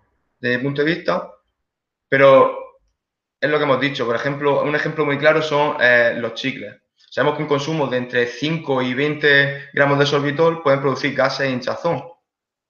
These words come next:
eh, sensación de malestar, etcétera. Y en esta cantidad encontramos que entre seis y dieciséis, entre seis y dieciséis chicles, eh,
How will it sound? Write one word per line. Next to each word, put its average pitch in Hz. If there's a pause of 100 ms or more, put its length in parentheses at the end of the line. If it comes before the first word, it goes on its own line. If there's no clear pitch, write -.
(340)
eh, 123
sensación 120
de 127
malestar, 127
etcétera. 117 (600)
Y 127
en -
esta 135
cantidad 143
encontramos 143
que 123
entre 117
seis 147 (180)
y 117
dieciséis, 117
entre 117
seis 139
y 139
dieciséis 135
chicles, 156 (760)
eh, 117